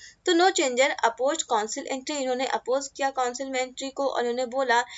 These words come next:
कि हमें ध्यान लगाना चाहिए कंस्ट्रक्टिव वर्क, कंस्ट्रक्टिव वर्क पे, रचनात्मक कार्यों पे, and continuation of the boycott and non cooperation, कि असहयोग और जो बॉयकॉट है उसको हमें कंटिन्यू करना चाहिए, and quit pre-, preparation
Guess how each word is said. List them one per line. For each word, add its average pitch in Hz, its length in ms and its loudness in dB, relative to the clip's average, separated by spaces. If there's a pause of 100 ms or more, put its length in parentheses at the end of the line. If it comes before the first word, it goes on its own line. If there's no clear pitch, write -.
(200)
कि 262 80 -4
हमें 269 300 2
ध्यान 247 220 4
लगाना 233 340 2
चाहिए 233 320 0
कंस्ट्रक्टिव 220 600 -4
वर्क, 196 200 -4 (480)
कंस्ट्रक्टिव 220 460 -4
वर्क 214 200 2
पे, 294 80 -2
रचनात्मक 254 560 -2
कार्यों 226 300 2
पे, 220 220 -4 (320)
and 302 180 6
continuation 247 760 0
of 208 120 2
the 233 240 -4
boycott 220 400 0
and 214 200 -4
non 208 180 -4
cooperation, 202 560 -2
कि - 440 -16
असहयोग 262 540 4
और 233 200 2
जो 240 400 2
बॉयकॉट 220 500 2
है 233 100 -2
उसको 226 260 -4
हमें 240 160 -2
कंटिन्यू 233 400 -4
करना 226 300 -2
चाहिए, 214 460 -2 (320)
and 339 200 6 (500)
quit 349 140 0
pre-, 269 200 -6
preparation 254 720 2